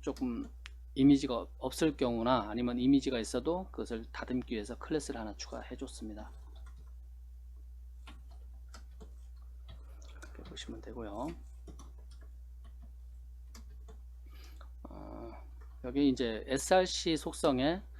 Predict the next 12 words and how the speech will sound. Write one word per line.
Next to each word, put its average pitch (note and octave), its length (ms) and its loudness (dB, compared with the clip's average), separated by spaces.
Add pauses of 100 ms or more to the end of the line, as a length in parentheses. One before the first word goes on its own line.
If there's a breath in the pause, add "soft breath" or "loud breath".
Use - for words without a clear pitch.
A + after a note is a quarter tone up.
(260 loud breath)
여러분들이 B2+ 460 4
이미지를 B2+ 300 6
갖고 B2 260 -4
있다 A#2 200 0
그러면 A2 300 0
그 - 100 -4
로고를 A2 420 -2
집어넣을 A2+ 300 -6
수가 A#2 220 -6
있겠죠. - 480 -6 (500 loud breath)
이렇게 A#2+ 260 -6
해서 D3+ 400 0